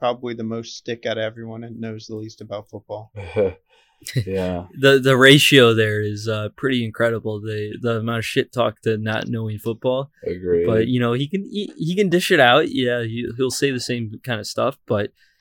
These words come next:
Speaker 3: yeah, dude, he, he will tell you if your team's trash, e-, even if he doesn't know if it's trash. Um, but yeah, rounding it out, Bryce and Caden got votes. Uh, Caden, you feel a little disrespected? You got a vote here?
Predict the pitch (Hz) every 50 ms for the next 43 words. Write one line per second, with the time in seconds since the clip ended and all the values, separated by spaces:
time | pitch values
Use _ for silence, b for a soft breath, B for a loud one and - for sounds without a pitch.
0 | _ _ _ 127 127 131 131 113 - - 110 110 110 113 123 - - 127 135 151
1 | 156 151 123 143 160 170 165 151 165 170 170 - - 151 143 147 147 135 123 113
2 | 104 - - 110 92 - 123 120 113 107 - - - 113 113 113 104 92 - -
3 | - - - - - - - - 131 139 143 147 147 143 143 143 143 127 131 123
4 | 117 120 117 123 127 131 113 - 98 - - - - 98 95 95 95 - - _
5 | _ _ _ _ _ _ _ _ _ _ _ _ _ _ _ _ _ _ _ _
6 | _ _ _ _ _ - - 120 120 113 113 110 110 107 110 107 - 135 135 135
7 | 139 143 131 127 123 139 139 147 165 170 170 165 170 156 135 117 113 117 127 131
8 | - - - _ - 135 143 143 139 143 147 143 - - 123 139 135 120 - 143
9 | 139 135 127 120 117 113 110 107 98 - - 110 107 104 - - - - - -
10 | - 110 110 107 110 110 - 147 147 143 139 139 139 135 131 - - 170 160 156
11 | 156 156 156 139 131 139 - - 143 - - - 131 120 120 - - 139 135 131
12 | 131 131 123 117 110 117 113 127 131 139 143 147 143